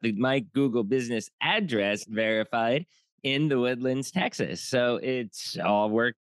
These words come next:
it's working out. It's, uh, working its way out, and I am slowly winning it back over. It's been an up and down struggle. It seems like we've got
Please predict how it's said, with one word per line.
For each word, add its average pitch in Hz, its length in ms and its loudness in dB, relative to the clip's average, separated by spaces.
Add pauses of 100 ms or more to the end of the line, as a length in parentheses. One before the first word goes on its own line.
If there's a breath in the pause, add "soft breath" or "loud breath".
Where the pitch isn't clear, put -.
it's 110 260 -2
working 151 380 2
out. 104 280 0
It's, 104 240 -2
uh, 110 380 2
working 127 380 0
its 123 160 -4
way 131 200 2
out, 135 300 0
and 104 260 -2
I 113 200 0
am 101 200 -2
slowly 139 840 2
winning 127 520 2
it 117 140 -4
back 101 300 -2
over. 92 340 0 (260 loud breath)
It's 147 200 0
been 208 160 2
an 202 140 2
up 190 140 -4
and 190 100 2
down 175 240 2
struggle. 123 500 2
It 117 160 -2
seems 165 300 0
like 156 200 2
we've 147 240 0
got 151 300 4